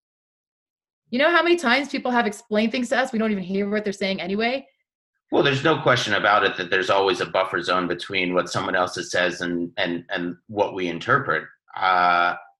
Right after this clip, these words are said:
Speaker 2: I, I think, though, that there's something missing if you don't try to see it from their perspective and try to understand it from what they were going through. I think that helps us to really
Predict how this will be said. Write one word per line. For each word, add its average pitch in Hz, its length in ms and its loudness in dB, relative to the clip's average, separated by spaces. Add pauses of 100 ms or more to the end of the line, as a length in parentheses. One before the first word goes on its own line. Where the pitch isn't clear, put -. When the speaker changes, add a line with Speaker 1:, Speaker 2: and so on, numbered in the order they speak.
(380)
Speaker 2:
I, 113 160 2 (260)
I 127 100 0
think, 208 360 -4
though, 170 120 4
that 135 200 -2
there's 139 180 -2
something 170 380 -4
missing 120 380 -2
if 101 140 -6 (320)
you 113 160 -4
don't 165 220 2
try 107 220 2
to 98 100 -2
see 98 220 -4
it 92 180 -4
from 95 160 -6
their 90 160 -2
perspective 82 680 -8 (440)
and 90 160 -4
try 90 280 0
to 87 600 -4 (280)
understand 92 640 -2
it 87 100 -6
from 87 220 -6
what 85 180 -4
they 87 140 -4
were 85 120 -6
going 85 340 -4
through. 87 180 -6
I 87 60 -2
think 104 320 -12
that 98 180 -2 (300)
helps 123 300 -4
us 110 360 0
to 101 120 -4
really 104 680 -4